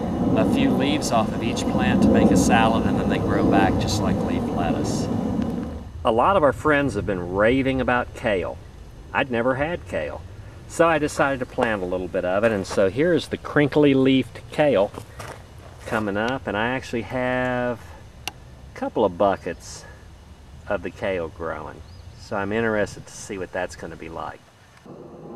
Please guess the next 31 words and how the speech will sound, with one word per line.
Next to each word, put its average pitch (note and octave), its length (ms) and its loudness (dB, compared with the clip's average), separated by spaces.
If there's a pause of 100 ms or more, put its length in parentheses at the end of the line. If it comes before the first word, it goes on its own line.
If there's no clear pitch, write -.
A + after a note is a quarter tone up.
(520)
My C#3 140 2
wife G3 360 2
Becky D3 360 0
is F#2+ 120 0
a G2 60 -2
fan A2+ 320 -2
of F#2 100 -4
Caesar A2+ 460 -4
salads. D#2 640 -8 (260)
This D#3 200 0
romaine B2 400 0
lettuce G#2 380 0
does F#2 240 -2
super D#3 580 0
well G2 380 0 (180)
in G2+ 180 -4
buckets. E2+ 600 -4 (560)
It G#2+ 140 0
seems F#3+ 320 0
to C3 80 0
withstand A2+ 480 0
the F#2+ 40 -6
heat A2+ 380 -4
better G#2 320 2
than F#2+ 160 0
a F2+ 80 -2
lot G2 200 0
of F2 60 -4
the F2 120 0
other A2+ 180 0
lettuces. B2+ 640 -2